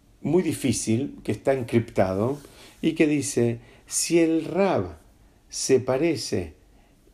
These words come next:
a un ángel divino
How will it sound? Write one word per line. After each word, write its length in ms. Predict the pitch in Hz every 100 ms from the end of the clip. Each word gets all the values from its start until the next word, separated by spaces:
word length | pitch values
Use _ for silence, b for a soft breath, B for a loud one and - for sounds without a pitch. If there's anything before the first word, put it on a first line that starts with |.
| _ _ _ _
a 240 | - 120 117
un 440 | 139 151 147 - - _ _ _ _ _ -
ángel 640 | 135 143 117 110 104 92
divino 640 | 101 131 131 92 101 180